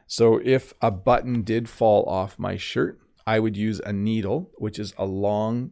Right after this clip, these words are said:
pointy piece of metal, and I would put some string through the eye of the needle, okay, or some thread. We use thread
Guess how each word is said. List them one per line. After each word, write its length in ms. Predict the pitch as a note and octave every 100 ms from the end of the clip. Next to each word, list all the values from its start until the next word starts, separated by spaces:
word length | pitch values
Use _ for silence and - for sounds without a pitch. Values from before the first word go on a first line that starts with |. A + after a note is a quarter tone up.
| _
pointy 580 | - B2 A2+ G#2+ G#2+ E3+
piece 260 | - - -
of 140 | G2+
metal, 380 | F2 E2 D3 F#3+ _ _ _ _ -
and 100 | G#2
I 80 | G#2+
would 180 | G2+ -
put 160 | A#2+
some 220 | - A2+
string 520 | G2+ - - A#2 A#2 A2+
through 260 | - A2+
the 180 | G#2+ G2+ -
eye 300 | F#2 G#2 A2
of 260 | - G2
the 80 | F#2
needle, 420 | F#2+ F#2 A2+ F3 - _ G#3+
okay, 260 | F#2+ G2+ B2
or 160 | A2
some 260 | G#2 - F#2
thread. 640 | - - - G#2 F#2 D3 - _ _ _ _ _
We 120 | D3+
use 280 | F#3 B3 A#3+
thread 540 | - - C#3 C3+ C3+